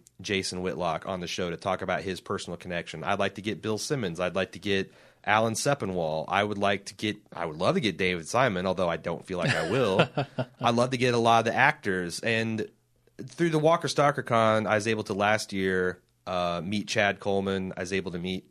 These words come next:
Speaker 1: uh, Larry Gilli-, Larry Gilliard Junior, Lawrence Gilliard Junior, uh,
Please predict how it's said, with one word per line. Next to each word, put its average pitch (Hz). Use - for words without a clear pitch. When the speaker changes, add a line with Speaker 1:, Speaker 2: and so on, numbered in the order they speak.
Speaker 1:
uh, 87
Larry 95
Gilli-, 92
Larry 95
Gilliard 92
Junior, 92
Lawrence 98
Gilliard 95
Junior, 95
uh, 95